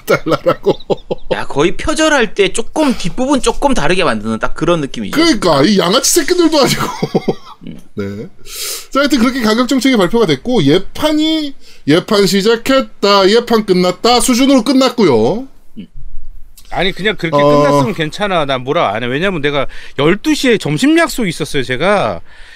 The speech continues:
Speaker 1: 맞아요.
Speaker 3: 그래가지고
Speaker 1: 네.
Speaker 3: 열두 시에 약속했는데 열두 시 예판 시작이라서 도저히 안 되는 거라서 그 좀, 좀 지긋-, 나이 좀 있으신 분, 그러니까 어느 회사 대표님이랑 만나기로 하는 식사 자리라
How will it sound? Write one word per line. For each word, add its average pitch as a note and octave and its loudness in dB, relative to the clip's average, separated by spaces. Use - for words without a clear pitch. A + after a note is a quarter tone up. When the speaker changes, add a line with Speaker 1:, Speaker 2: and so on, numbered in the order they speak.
Speaker 1:
맞아요. C3+ 4
Speaker 3:
그래가지고 B3 4
Speaker 1:
네. A3 2
Speaker 3:
열두 F3+ 2
시에 D4+ 2
약속했는데 A#3+ 2
열두 A3+ 2
시 C4+ 0
예판 G#3+ 2
시작이라서 G#3 2
도저히 A3+ 0
안 D#3+ 0
되는 A3+ 2
거라서 F3 2
그 F3+ 4
좀, D#3 0
좀 D3+ -8
지긋-, A#3 -2
나이 F3+ 0
좀 G#3 2
있으신 A3+ 0
분, D3+ -2
그러니까 A#2 -2
어느 E3+ 2
회사 A#3 2
대표님이랑 A#3+ 0
만나기로 C#3 -2
하는 B2+ -2
식사 D#3 -2
자리라 D#3 0